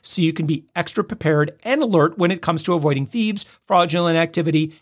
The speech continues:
and more. I know shopping is fun, but maybe we could find some entertainment and other things as opposed to kind of strolling up and down aisles looking for inspiration.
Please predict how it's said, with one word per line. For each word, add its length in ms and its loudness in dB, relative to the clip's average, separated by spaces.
and 120 0
more. 280 -2
I 100 -4
know 160 0
shopping 500 -2
is 120 -2
fun, 420 2
but 320 2
maybe 120 0
we 100 2
could 120 0
find 220 2
some 100 -2
entertainment 520 2
and 100 -2
other 220 2
things 480 2
as 100 -4
opposed 380 0
to 160 2
kind 180 -2
of 60 -4
strolling 560 0
up 160 -2
and 100 -2
down 380 2
aisles 340 0
looking 260 -2
for 160 -10
inspiration. 640 0